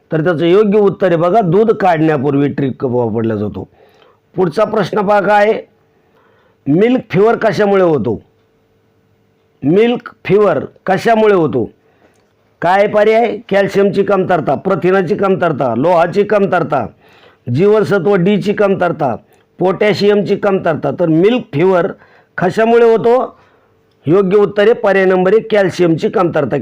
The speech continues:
कॅल्शियमची कमतरता झाल्यामुळं काय होतं? जनावरांमध्ये मिल्क फिवर आढळून येतो. पुढचा प्रश्न काय आहे? ब्लू सिंड्रोम कोणत्या आजारामुळे होतो? ब्लू सिंड्रोम कोणत्या आजारामुळे होतो? बघा, पर्याय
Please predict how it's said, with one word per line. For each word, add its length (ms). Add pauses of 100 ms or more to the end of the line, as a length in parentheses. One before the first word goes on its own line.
कॅल्शियमची 580
कमतरता 520
झाल्यामुळं 400
काय 180
होतं? 340 (400)
जनावरांमध्ये 600
मिल्क 360
फिवर 280 (380)
आढळून 380
येतो. 340 (380)
पुढचा 300
प्रश्न 400
काय 200
आहे? 80 (1600)
ब्लू 200
सिंड्रोम 540 (500)
कोणत्या 420
आजारामुळे 520
होतो? 320
ब्लू 420
सिंड्रोम 580 (880)
कोणत्या 420
आजारामुळे 500
होतो? 380 (280)
बघा, 320
पर्याय 540